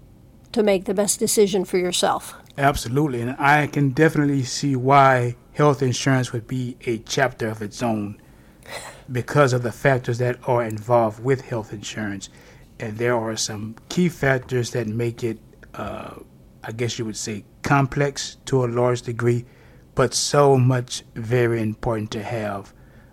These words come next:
Speaker 2: uh, whether it's working, or whether it's, uh, you know, your age. So many different aspects play a part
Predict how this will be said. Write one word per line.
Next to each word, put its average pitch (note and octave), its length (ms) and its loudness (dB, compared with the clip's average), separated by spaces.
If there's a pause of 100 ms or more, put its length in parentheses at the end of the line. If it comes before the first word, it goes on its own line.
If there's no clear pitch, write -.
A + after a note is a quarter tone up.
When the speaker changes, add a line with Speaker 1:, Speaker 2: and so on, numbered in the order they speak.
(200)
Speaker 2:
uh, G#2+ 340 -10
whether A2+ 380 -4
it's G#2 280 -6
working, B2+ 680 2
or A2 240 -12
whether A2 380 -6
it's, - 420 -12
uh, G#2+ 480 -12
you C3 80 -2
know, G#2 220 -4
your G2+ 240 -8
age. A#2+ 520 0 (540)
So - 240 0
many A#2+ 240 0
different A2+ 580 -6
aspects A2+ 600 -6
play A#2 160 -8
a G2+ 80 -8
part A#2+ 400 2